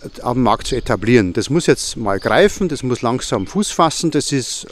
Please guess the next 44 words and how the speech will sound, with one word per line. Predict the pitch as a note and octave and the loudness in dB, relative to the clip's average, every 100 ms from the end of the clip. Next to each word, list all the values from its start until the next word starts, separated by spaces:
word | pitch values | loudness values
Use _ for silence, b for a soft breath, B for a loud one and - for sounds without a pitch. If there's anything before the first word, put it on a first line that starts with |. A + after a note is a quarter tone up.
| _ | _
harte, | F#2+ G#2+ - C#3+ | -2 -2 0 -2
schweißtreibende | - A#2 C#3+ C#3 B2 A#2+ A2 | 0 0 0 0 0 0 0
Arbeit. | G#2+ F3+ F#3+ F#3 - B B B B | 2 2 2 0 -6 B B B B
Äh, | - C3+ C3 | -4 0 0
die | A2 A#2+ | -2 -6
wissenschaftlichen | C#3 C#3+ C#3 - A#2+ A2 | -4 -2 -2 -2 -8 -4
Grundlagen | D3 D3 C3 B2 A#2 | -2 0 0 0 0
liegen | A#2 G#2 | -2 -4
vor, | - D#3+ E3 | 0 2 2
der | - | 0
Feinschliff, | - C#3 - C#3 - | 0 0 -2 -6 -4
den | G#2 | -2
machen | C#3 F#3+ F3+ | 0 2 0
wir | D#3+ | 0
gerade. | D3+ C3+ C#3+ D3+ B B B B B | -2 -2 -2 -4 B B B B B
Und | C#3 C3+ | -2 0
die | |
breite | B2 A2+ A2+ A#2+ | 2 2 2 -2
Masse | G#2+ A2 - C3 | -2 -2 -4 -4
wird | B2 B2+ | 0 0
jetzt | B2+ - A#2+ | 0 -2 -2
dann | A2+ | -2
die | A2+ | -2
nächsten | A2 A2+ - B2 A2+ | -4 -4 -6 -2 -2
Jahre | G#2+ E2+ F#2 B2+ B2+ A#2 | 0 0 0 2 0 0
sich | - B2+ - - | -4 -8 -8 -10
au-, | C#2 | -10
entscheiden | C#2+ B2 - F#2 C3 C3+ | -8 -8 -4 0 2 0
müssen | B2+ - A2+ | -2 -4 -4
auf | G2+ | -4
dem | A#2 | -2
Markt, | G#2 A#2 - | -2 -2 -2
mit | A#2 G2+ | -4 -2
welchen | A2 - | -4 -6
Partnern | - G2+ B2 A#2+ | -4 -4 -2 -4
sie | - | -6
sich | - C3 - | -10 -10 -8
da | A#2 G#2+ G#2+ | -2 -2 -4
zusammentun. | A2+ - A#2 D3+ - D3 C#3 | -8 -4 0 0 0 -2 -2
Das | G#2+ A#2+ | -6 -8
ist | - | -12
keine | - A#2 | -6 -6
einfache | F#2+ F#2+ F#2 | -6 -8 -8
Entscheidung. | F#2 F2+ D#2 - G2+ | -8 -8 -10 -8 -10